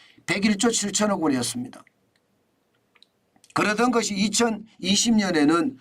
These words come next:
무려 백칠십사 조 오천억 원, 이천이십일 년에는 그냥 지상 최대, 지상 최대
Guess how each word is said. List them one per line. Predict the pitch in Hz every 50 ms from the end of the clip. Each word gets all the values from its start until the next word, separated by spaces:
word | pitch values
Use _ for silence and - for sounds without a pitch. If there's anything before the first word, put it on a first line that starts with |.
| _ _ _ _
무려 | - 127 202 226 214 190 165 165 170 165 123 117 - - - - - - _ _ _
백칠십사 | - 196 214 - - - 262 247 226 262 285 - - 214 214 214
조 | 208 240 226
오천억 | 196 185 196 196 196 - 220 220 202 - -
원, | - - _ _ _ _ _ _ _ _ _ _ _ _ _ - _
이천이십일 | - 196 240 262 254 247 277 269 247 254 262 262 - 277 214 240 240 240
년에는 | 247 247 220 214 220 226 226 220 - - _ _ _ _ _ _ _ _ _ _ _ _ _ _ _ _ _ _ _ _ _ _
그냥 | - 233 262 269 254 220 -
지상 | - - 202 190 247 262 240 226
최대, | - - 233 233 233 277 269 247
지상 | - - 156 143 175 185 190 190
최대 | - - 160 156 151 - - - -